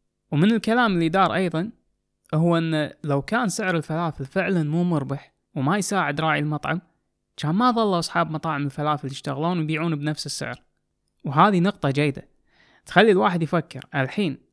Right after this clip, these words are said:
راعي الفلافل لما يبيع سندويشة بمية فلس،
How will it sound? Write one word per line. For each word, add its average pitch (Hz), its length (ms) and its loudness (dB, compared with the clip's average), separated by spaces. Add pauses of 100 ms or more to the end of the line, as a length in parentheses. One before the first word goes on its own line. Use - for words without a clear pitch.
(460)
راعي 175 240 2
الفلافل 143 480 -2 (540)
لما 131 200 -2
يبيع 175 240 0
سندويشة 170 580 0
بمية 147 260 -2
فلس، - 420 -16